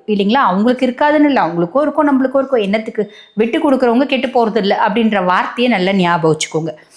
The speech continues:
அதுக்கு அடுத்து வந்து பாத்தீங்கன்னா பன்னெண்டாம் பாவம் அயன சயன போஜன மோட்ச விரயஸ்தானத்துல ராகு. இங்க ராகு இருக்கிறதுன்றது லாவிஷா ஸ்பெண்ட் பண்ணுவேமே, பயங்கர ஊதாரித்தனமான செலவெல்லாம் நம்ம பண்ணுவாங்களே. பொதுவா பன்னெண்டுல ராகுன்னு தான் சொல்லுவாங்க.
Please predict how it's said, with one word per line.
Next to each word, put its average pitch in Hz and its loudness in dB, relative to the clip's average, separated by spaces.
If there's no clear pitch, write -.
அதுக்கு 220 0
அடுத்து 208 0
வந்து 208 2
பாத்தீங்கன்னா 208 -2
பன்னெண்டாம் 233 2
பாவம் 165 0
அயன 254 2
சயன 240 2
போஜன 220 2
மோட்ச 247 0
விரயஸ்தானத்துல 175 0
ராகு. 170 -4
இங்க 262 2
ராகு 269 0
இருக்கிறதுன்றது 254 -2
லாவிஷா 240 0
ஸ்பெண்ட் 262 2
பண்ணுவேமே, 233 2
பயங்கர 269 2
ஊதாரித்தனமான 247 0
செலவெல்லாம் 277 0
நம்ம 226 2
பண்ணுவாங்களே. 208 2
பொதுவா 339 0
பன்னெண்டுல 247 0
ராகுன்னு 226 0
தான் 294 0
சொல்லுவாங்க. 254 -4